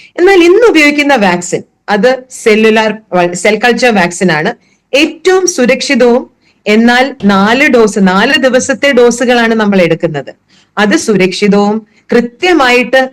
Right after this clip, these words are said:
കാര്യക്ഷമതയുമുള്ള വാക്സിൻ ആണ്. അതുകൊണ്ട് വാക്സിനിലേക്ക് ഊന്നി, അ-, അതായത് വാക്സിനിലേക്ക് മാത്രം ശ്രദ്ധ കേന്ദ്രീകരിച്ച് നമ്മൾ അതിനെ പഴിക്കരുത്. കാരണം ഉണ്ടായ ഓരോ കേസും വിശകലനം ചെയ്യുമ്പോൾ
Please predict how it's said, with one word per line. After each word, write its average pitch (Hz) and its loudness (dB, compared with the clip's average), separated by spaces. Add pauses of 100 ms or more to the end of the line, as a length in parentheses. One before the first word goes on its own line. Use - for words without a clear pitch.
കാര്യക്ഷമതയുമുള്ള 262 0
വാക്സിൻ 254 -2
ആണ്. 117 -8 (680)
അതുകൊണ്ട് 339 0
വാക്സിനിലേക്ക് 285 0 (120)
ഊന്നി, 214 0
അ-, 180 -2
അതായത് 220 0
വാക്സിനിലേക്ക് 311 -2
മാത്രം 254 -2
ശ്രദ്ധ 220 -2
കേന്ദ്രീകരിച്ച് 208 0 (440)
നമ്മൾ 196 4 (100)
അതിനെ 190 0
പഴിക്കരുത്. 175 -2 (160)
കാരണം 175 -2 (220)
ഉണ്ടായ 247 2
ഓരോ 262 2
കേസും 269 -2
വിശകലനം 220 0
ചെയ്യുമ്പോൾ 175 0